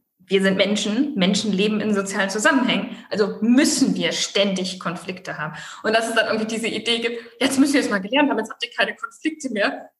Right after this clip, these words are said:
blendet das irgendwie so sehr freundlich aus, dass wir als Erwachsene nach wie vor Konflikte haben und auch nach wie vor ganz schön hilflos damit sein können und ganz schön so, "Äh, weiß ich jetzt auch nicht, was ich machen soll", ja.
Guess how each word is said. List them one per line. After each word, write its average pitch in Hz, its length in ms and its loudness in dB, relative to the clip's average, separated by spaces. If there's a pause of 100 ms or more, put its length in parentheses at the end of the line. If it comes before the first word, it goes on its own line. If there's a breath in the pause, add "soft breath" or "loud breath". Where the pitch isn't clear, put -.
blendet 285 460 2
das 294 160 2
irgendwie 277 320 2
so 269 580 2
sehr 269 180 4
freundlich 269 720 2
aus, 392 320 4
dass - 200 0
wir 269 100 6
als - 100 2
Erwachsene 247 600 0
nach 403 280 4
wie 285 120 -2
vor - 200 2
Konflikte 233 600 -4
haben 180 400 -2 (460 soft breath)
und 269 180 2
auch 262 120 2
nach 349 200 2
wie 320 60 2
vor 392 200 2
ganz 302 180 0
schön 285 100 4
hilflos 311 420 2
damit 196 260 0
sein 180 340 0
können 175 280 0
und 202 200 -4
ganz 233 200 2
schön 247 200 4
so, 247 60 4
"Äh, - 40 4
weiß 277 680 0
ich 302 60 0
jetzt 320 200 -2
auch 370 120 2
nicht, 311 180 0
was 165 160 0
ich 294 140 -2
machen 233 340 -2
soll", 190 320 -2
ja. - 160 -6